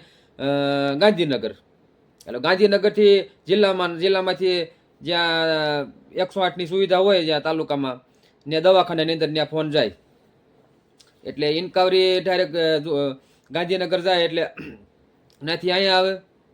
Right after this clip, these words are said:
દવાખાનામાં, તાલુકામાં. એટલે પછી આ લોકોને તો, અ, જવાનું જ.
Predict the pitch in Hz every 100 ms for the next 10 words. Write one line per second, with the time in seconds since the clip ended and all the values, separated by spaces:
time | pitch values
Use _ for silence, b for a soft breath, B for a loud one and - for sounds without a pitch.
0 | _ - 165 190 175 170 170 170 165 _
1 | _ 147 165 175 165 165 160 156 160 160
2 | 156 160 170 170 170 165 165 165 147 b
3 | b b b b - 135 139 139 170 180
4 | 190